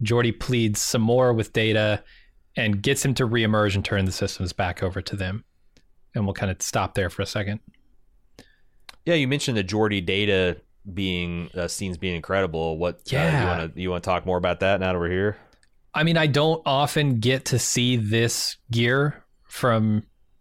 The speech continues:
Speaker 1: Geordi LaForge,
Speaker 2: Right.
Speaker 1: where he's, he gets this emotional. I don't, I don't know that I've ever seen it. Uh, and it was impressive.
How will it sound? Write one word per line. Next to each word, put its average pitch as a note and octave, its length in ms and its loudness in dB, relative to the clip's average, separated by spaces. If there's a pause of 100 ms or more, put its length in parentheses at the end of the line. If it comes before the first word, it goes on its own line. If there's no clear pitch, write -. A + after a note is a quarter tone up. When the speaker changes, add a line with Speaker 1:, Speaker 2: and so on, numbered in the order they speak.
(240)
Speaker 1:
Geordi A#2 280 2
LaForge, A2 600 0 (480)
Speaker 2:
Right. D2 280 -4
Speaker 1:
where G2+ 120 0
he's, G#2+ 340 0 (200)
he A#2 180 0
gets A#2 260 -2
this B2 220 0
emotional. A#2 400 2
I B2+ 80 2
don't, A3+ 160 2
I F#3+ 80 2
don't A3+ 160 4
know G3+ 80 4
that - 20 4
I've D3+ 140 4
ever F#3 240 2
seen F#2 260 -2
it. F#2 160 -6 (1400)
Uh, A2+ 480 2 (440)
and B2+ 140 0
it D3 120 0
was C#3+ 380 0 (680)
impressive. C#3+ 720 0